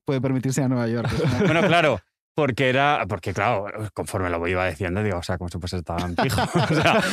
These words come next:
Speaker 2: lo que pasa es que no era mi época de estudiante, era mi época en la que yo ya llevaba currando. Eh, o sea, yo no tuve las vacaciones de estudiante porque ya tenía la estu-, la escuela de teatro con la escuela de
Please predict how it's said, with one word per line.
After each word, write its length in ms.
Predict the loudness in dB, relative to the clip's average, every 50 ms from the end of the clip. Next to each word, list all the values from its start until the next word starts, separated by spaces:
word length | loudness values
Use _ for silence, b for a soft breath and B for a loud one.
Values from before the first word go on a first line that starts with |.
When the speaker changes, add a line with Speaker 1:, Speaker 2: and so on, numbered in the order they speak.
| 0 2 2
Speaker 2:
lo 100 | 2 2
que 80 | 4 4
pasa 160 | 2 2 2
es 100 | 2 2
que 80 | 2
no 80 | 2 4
era 160 | 4 4 4
mi 140 | 4 2 2
época 240 | 2 2 0 2 2
de 60 | 0
estudiante, 380 | 0 0 -2 0 0 0 0 0
era 140 | 0 0
mi 160 | 0 0 0 0
época 240 | -2 -2 -2 -2
en 60 | -2 -2
la 80 | -4
que 100 | -4 -4
yo 80 | -4 -2
ya 160 | 0 0 0
llevaba 320 | 0 0 0 0 -2 -2
currando. 500 | -2 -2 0 0 0 0 0 -2 -4 -6 B B B B B B B B B B _
Eh, 540 | -4 -2 -2 0 0 -2 -2 -2 -4 -6 -8 _ _ _
o 100 | -8 -4
sea, 220 | -2 -2 -2 -2 -2
yo 160 | -2 -2 -2
no 120 | -2 -2 -2
tuve 240 | -2 0 0 0 2
las 580 | 2 2 2 2 2 0 -2 -2 -4 -4 -4 -2 -2
vacaciones 500 | -2 -2 -2 -2 0 0 0 0 0 0
de 80 | -2
estudiante 400 | -4 -2 -2 -2 0 0 0 -2
porque 220 | -2 -4 -4 -4 -4
ya 80 | -2
tenía 200 | -2 -2 -2 0
la 100 | -2 -2
estu-, 200 | -2 -4 -6 -6 -4
la 100 | -4 -4
escuela 320 | -4 -4 -4 -2 0 0 0
de 80 | 0
teatro 480 | 0 0 0 0 0 -2 -2 -2 -2 -4
con 180 | -4 -4 -2 -2
la 100 | -2 -2
escuela 420 | -4 -6 -6 -4 -2 0 0 0
de 380 | 0 0 0 0 -2 -2 -4 -8